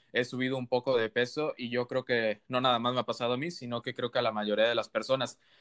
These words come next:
En ese sentido, hablando de la cuarentena, ¿cómo te ha afectado a ti esto de la cuarentena?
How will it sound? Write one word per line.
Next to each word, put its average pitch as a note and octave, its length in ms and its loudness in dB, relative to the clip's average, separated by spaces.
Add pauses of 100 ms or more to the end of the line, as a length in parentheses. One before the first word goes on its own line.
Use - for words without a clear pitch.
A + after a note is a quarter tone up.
(340)
En C#3 300 6
ese D#3 160 -8
sentido, D3+ 680 -2 (640)
hablando A#2+ 440 0
de A2 320 0
la G#2+ 140 -2
cuarentena, A#2+ 600 -2 (260)
¿cómo E3 280 -2
te E3 80 0
ha D#3 60 4
afectado C#3+ 500 -2
a C3 100 -2
ti C#3 340 0
esto C3 300 -2
de A#2 100 0
la G#2+ 120 -2
cuarentena? G#2+ 580 -2